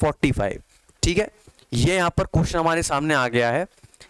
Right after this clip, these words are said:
इसमें भी हमें वही चीज करनी है, इस identity को solve करना होगा, उसके बाद हमें चेक करना होगा कि इन चारों option में हमारी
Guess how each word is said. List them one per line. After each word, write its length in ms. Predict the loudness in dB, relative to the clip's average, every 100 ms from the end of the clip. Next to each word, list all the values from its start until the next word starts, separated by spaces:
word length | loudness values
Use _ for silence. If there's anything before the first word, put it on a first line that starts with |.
| -2
इसमें 280 | -2 0 0
भी 80 | 0
हमें 140 | 0
वही 220 | 0 0
चीज 220 | -2 -2
करनी 340 | 0 -2 0 -2
है, 80 | 0
इस 240 | -2 0
identity 500 | 0 0 -2 -2 0
को 140 | 0 0
solve 320 | 0 -2 0
करना 260 | -2 0 0
होगा, 340 | 0 -2 -4 -10 -20 -2
उसके 280 | -2 0 0
बाद 180 | 0 0
हमें 140 | -2
चेक 240 | -2 -2 0
करना 260 | 0 2 2
होगा 280 | 2 0
कि 160 | 0 -2
इन 80 | -2 -2
चारों 380 | 0 0 0 0
option 340 | -2 -4 -2
में 200 | 0 0
हमारी 380 | 0 0 0